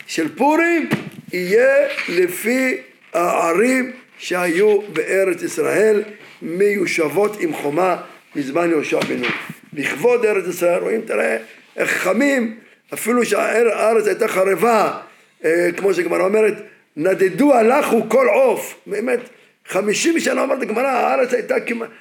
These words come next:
אפילו עופות לא עברו מעליה. הייתה ממש שוממה. אבל לכבוד ארץ ישראל, ש-, להרגיש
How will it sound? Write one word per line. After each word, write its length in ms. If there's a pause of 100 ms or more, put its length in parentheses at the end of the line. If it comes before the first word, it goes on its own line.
(200)
אפילו 260
עופות 440
לא 140
עברו 240
מעליה. 420 (480)
הייתה 380
ממש 380
שוממה. 580 (500)
אבל 560 (540)
לכבוד 420
ארץ 240
ישראל, 640 (400)
ש-, 180 (640)
להרגיש 840